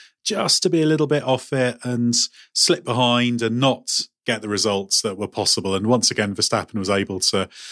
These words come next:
get the most out of the car, or enough to most out of the car in order to, uh,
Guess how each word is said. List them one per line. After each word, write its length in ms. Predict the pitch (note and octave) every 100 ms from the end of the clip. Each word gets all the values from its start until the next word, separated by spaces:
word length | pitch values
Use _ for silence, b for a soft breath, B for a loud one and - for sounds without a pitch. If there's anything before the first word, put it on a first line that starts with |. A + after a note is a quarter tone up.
| B B -
get 140 | A2
the 80 | G#2
most 260 | G#2 G2
out 220 | G#2+ F#2+ -
of 60 |
the 60 | F#2+
car, 440 | - G#2 G2 G2
or 180 | F#2 G2+
enough 300 | A2 G2+ - _ -
to 100 | G#2
most 280 | G2 F#2 A2
out 100 | G2+
of 60 |
the 80 | F2+
car 240 | G2 G2 F#2
in 80 |
order 220 | G2 G2 F#2+
to, 480 | - F#2+ F#2+ F#2+
uh, 160 | G2